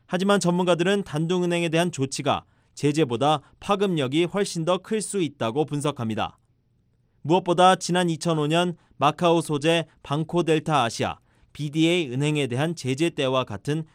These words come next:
효과를 낼 가능성에 주목하고 있습니다. 단둥은행에 대한 이번 조치가 비디에이 때와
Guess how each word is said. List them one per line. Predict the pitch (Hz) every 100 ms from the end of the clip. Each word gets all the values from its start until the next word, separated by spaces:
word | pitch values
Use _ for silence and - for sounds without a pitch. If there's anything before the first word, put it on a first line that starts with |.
| _
효과를 | 208 196 190 180 175
낼 | 170 175
가능성에 | - 120 127 110 104 127 156
주목하고 | - 175 180 143 120
있습니다. | 110 98 95 92 - _ _ _ _ _ _ _
단둥은행에 | - 180 190 190 190 185
대한 | 180 196
이번 | 170 170 170
조치가 | 160 - 151 175 165 - _
비디에이 | 156 160 175 175 165
때와 | 143 131 151